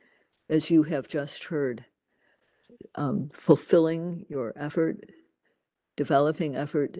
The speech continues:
level by level until you are able to, um,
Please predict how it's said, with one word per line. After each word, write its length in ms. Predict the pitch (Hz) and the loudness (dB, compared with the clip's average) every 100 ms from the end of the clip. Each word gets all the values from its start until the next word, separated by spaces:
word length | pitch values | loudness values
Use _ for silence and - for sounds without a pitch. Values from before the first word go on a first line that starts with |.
| - _ _ _ _ | -18 _ _ _ _
level 580 | 143 147 139 160 160 156 _ | -4 -4 0 0 0 -8 _
by 140 | 139 | -4
level 500 | 127 135 131 139 151 - _ _ - - _ _ _ - _ - | 0 0 2 0 -4 -10 _ _ -20 -20 _ _ _ -20 _ -4
until 360 | 156 - 139 | -4 4 4
you 140 | 139 135 | 4 2
are 140 | 127 | 0
able 380 | 127 135 127 131 | 0 -2 -2 -4
to, 520 | - 147 123 123 156 | -4 -4 -4 -6 -10
um, 340 | - 123 113 | -10 -10 -8